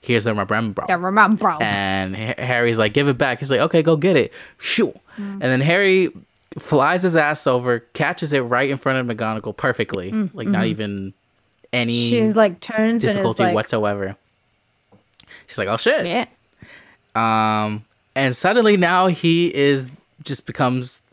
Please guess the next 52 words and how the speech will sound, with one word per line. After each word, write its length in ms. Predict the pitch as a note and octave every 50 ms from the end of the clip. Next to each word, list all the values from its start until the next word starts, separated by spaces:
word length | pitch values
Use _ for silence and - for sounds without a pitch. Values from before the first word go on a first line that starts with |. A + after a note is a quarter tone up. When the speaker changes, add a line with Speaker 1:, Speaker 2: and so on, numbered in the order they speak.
| _ -
Speaker 1:
the 80 | A#2+ A2
seeker 360 | - - F#3+ A3 - C4+ A#3+
of 160 | A3 G#3+ G#3+ -
the 80 | G3+
Gryffindor 480 | F#3 F3+ E3+ - D#3+ C#3+ B2+ B2 A#2 G#2+
team 320 | - - A#2+ A2 G#2+ G#2 G2
for 120 | - G#2+
Quidditch. 560 | - - - - - - - - - - -
Speaker 2:
In 240 | B4 C5+ C5 C5+ C#5
a 40 | C5
century. 760 | - - - A4 F#4+ E4 - - - - C#4 C4+ C4 B3 A3+
Speaker 1:
Um, 260 | A3+ A3+ - - - -
Speaker 2:
The 120 | B3 A#3+
youngest 680 | B3 C4+ G#4+ C#5 C5 A#4+ F#4+ F#4 F4+ - - - - -
Gryff- 280 | - - - D#4 D4+ -
Speaker 1:
the 180 | D3+ C3 B2+ B2
youngest 420 | B2+ D3+ E3 F3 F3 F#3 F3 C#4
Speaker 2:
Gryffindor 560 | B3+ C4+ C#4 B3+ C4 - C4 B3 A#3+ A3+ A3+ A3+
seeker 420 | - - A#3+ A3+ A3+ - A#3+ A#3+
in 100 | B3 B3
a 60 | C4+ C4
century. 680 | C4 - G#3+ F#3+ F#3 F#3+ - - - F#3+ F#3+ F#3+ F#3 - _ _ _ _ _ _
Which 200 | - A#3 G#3+ -
speak- 320 | - - - - A#3+ A3+ A3+ - - _ _ - -
Speaker 1:
And 180 | - D3 D3 C#3+
it 80 | C#3+ -
turns 260 | - F#3 F#3+ F3+ E3+
out 260 | E3+ E3+ E3 - - -
just 300 | - D3+ D#3+ D#3 - -
like 260 | C#3 C#3 C#3 - -
his, 320 | - C3+ B2+ - - - _ _ _ _ _ _ -
what 120 | - F#3 A3+
was 60 | B3+
that? 220 | C#4 G#3+ A2+ -
Speaker 2:
It's 140 | - D#4 -
the 140 | - - F#4
Speaker 1:
Oh, 20 | - -
Speaker 2:
golden 320 | F4+ F#4 F#4+ F#4+ F#4+ G4
Speaker 1:
the 60 | F#4+
Speaker 2:
snitch. 380 | - - A3 C4 - F#4 D4+ C#4+
Speaker 1:
snitch. 140 | - - - -
Speaker 2:
I 60 | B3+
have 200 | C4+ C#4+ C#4+ C4+
it 60 | C#4 C4+
on 120 | C4 B3+
a 60 | B3 A#3
necklace. 640 | A3+ A3+ A3 - - F3+ E3 F3 - - - - _ - _ _ _ _ _ _ - -
Speaker 1:
But 280 | - - D#3 D3+ C#3+
it's 200 | C#3 - - -
not 180 | E3 D#3+ D3 C#3
golden, 420 | C#3 D3 D3 D3+ C3+ A#2+ A2+ A2+
Speaker 2:
It, 80 | A#2+